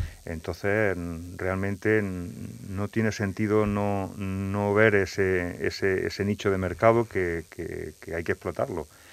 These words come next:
Que, como digo, que ya se está haciendo desde hace ya muchos años en, en Cádiz, sobre todo, ¿no? Eh, allí cultivando. Luego hay ot-, recogida de algas, como, como otras empresas se dedican a recoger directamente del mar, pero en Cádiz se cultiva.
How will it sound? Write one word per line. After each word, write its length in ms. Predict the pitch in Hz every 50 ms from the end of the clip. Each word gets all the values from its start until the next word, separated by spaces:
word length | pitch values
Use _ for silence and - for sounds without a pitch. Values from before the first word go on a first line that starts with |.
| - - - - - - - - - - - -
Que, 120 | - - 85
como 200 | - 87 82 85
digo, 220 | 101 117 110 98 87
que 160 | - - 82
ya 100 | 85 90
se 140 | - - 92
está 160 | 85 - 95
haciendo 340 | - - 117 117 101 87 80
desde 140 | 80 82
hace 200 | 85 82 - 90
ya 100 | 85 82
muchos 340 | 82 82 85 80 - 95 92
años 260 | 104 104 87 87 85
en, 300 | 80 80 78 78 80 - -
en 140 | 85 78 76
Cádiz, 300 | - 98 98 87 82 -
sobre 220 | - 85 80 78
todo, 280 | - 101 101 92 85 85
¿no? 260 | 90 104 107 92 80
Eh, 300 | 78 78 78 76 76 73 82 - -
allí 200 | 92 82 87 92
cultivando. 640 | - 120 107 - - 92 92 104 95 85 78 76 73 - - -
Luego 200 | 87 82 80 87
hay 160 | 85 87 87
ot-, 160 | 87 90 87 - 107
recogida 520 | - 90 82 - - - - 98 85 87 85
de 120 | 87 85
algas, 300 | 90 90 90 87 98 92
como, 400 | - - 92 90 90 85 85 87
como 220 | - - 82 85 85
otras 180 | - - 87
empresas 320 | 82 85 90 85 95 90 87
se 80 | 87
dedican 480 | 85 85 82 87 95 90 - 107 110 107 - - - - - - - - -
a 80 | - 82
recoger 340 | 85 85 76 - - 92 87
directamente 540 | 90 85 85 - - 87 85 87 90 - 87
del 140 | 80 78
mar, 240 | 80 101 117 110 87 -
pero 540 | - 80 80 80 78 78 78 78 78 78 78
en 220 | 82 78 76 73 76
Cádiz 300 | - 85 82 82 78 -
se 100 | - 87
cultiva. 400 | - - - - - 80 71